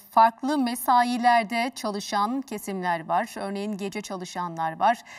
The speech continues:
E, sabahın çok erken saatlerinde normal mesainin dışında çalışanlar var. E, dolayısıyla böyle bu tür farklılıklara yönelik olarak özellikle obezite konusuna e, uzak durmak için neler yapılabilir? Çünkü,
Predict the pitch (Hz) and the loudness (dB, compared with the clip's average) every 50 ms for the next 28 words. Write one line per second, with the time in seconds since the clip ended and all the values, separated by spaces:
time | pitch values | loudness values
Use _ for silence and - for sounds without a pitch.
0 | - - _ - 208 202 202 202 196 - 226 208 208 214 233 226 - - 202 - | -20 -16 _ -8 -6 -4 -4 -4 -4 -2 -2 -2 -2 -2 -4 -4 -4 -6 -2 2
1 | 220 196 196 190 220 208 208 220 - - 196 185 180 - 190 190 185 190 190 180 | 2 2 2 2 0 -2 -2 -2 0 0 2 0 0 0 -4 -6 -6 -6 -6 -6
2 | 180 175 190 196 208 202 208 220 254 240 214 208 208 - 220 202 196 185 190 233 | -6 -4 -4 -2 -2 2 4 2 2 2 0 -6 -4 -2 0 0 0 0 -2 -6
3 | 233 185 196 180 - 202 202 190 190 190 - 185 180 185 180 - 185 175 170 170 | -6 -6 -8 -8 -8 -8 -8 -6 -8 -8 -8 -10 -10 -10 -8 -6 -6 -6 -4 -2
4 | 165 160 160 160 180 233 285 - - - - - - - 220 190 190 233 233 254 | -4 -4 0 2 2 2 2 0 -4 -18 -18 -16 -12 -10 -8 -6 -4 -4 -2 -2
5 | 269 262 269 - 349 302 294 302 247 226 269 302 311 277 294 294 285 247 269 - | -4 -4 -4 -4 -2 2 2 0 0 0 -2 -2 -2 -2 -2 -2 -4 -6 -8 -6
6 | - 277 269 - - 247 240 240 - 254 226 247 - - 233 240 262 277 233 233 | -6 -6 -2 2 4 4 4 2 0 -4 -4 -4 -4 -4 -2 -2 0 0 0 -2
7 | 226 208 202 220 254 - 220 208 185 196 190 180 - 185 180 160 196 185 175 175 | -2 -2 -4 -4 -4 -4 -4 -4 -4 -4 -6 -6 -6 -8 -4 -2 0 0 0 -2
8 | 170 - 190 190 - 190 208 190 196 240 226 220 339 339 - - 311 294 294 - | -6 -8 -8 -8 -6 -6 -8 -6 -4 -4 -4 -4 -6 -4 -2 0 0 0 0 -2
9 | - _ _ - - 269 254 233 233 220 - 220 208 190 180 180 190 214 - - | -6 _ _ -8 -4 -2 -2 -2 -4 -6 -8 -6 -2 0 2 2 0 0 -4 -10
10 | _ _ _ _ - 196 190 185 185 185 185 185 - - - 262 226 208 277 320 | _ _ _ _ -8 -6 -6 -4 -4 -6 -6 -8 -8 -6 -4 0 4 6 4 4
11 | 320 - 277 269 226 214 185 185 - 185 180 - - 180 185 233 - - - _ | 4 2 -4 -2 -2 -2 -4 -4 -6 -10 -10 -10 -8 -8 -10 -10 -12 -16 -20 _
12 | _ - 208 226 233 247 277 339 330 320 277 - - 220 202 190 160 170 165 180 | _ -4 -4 2 6 6 6 6 6 2 -2 -4 -4 -4 -4 -4 -6 -6 -8 -6
13 | 180 202 - - 254 247 - 262 262 | -8 -6 -6 -4 -4 -2 -2 -2 -4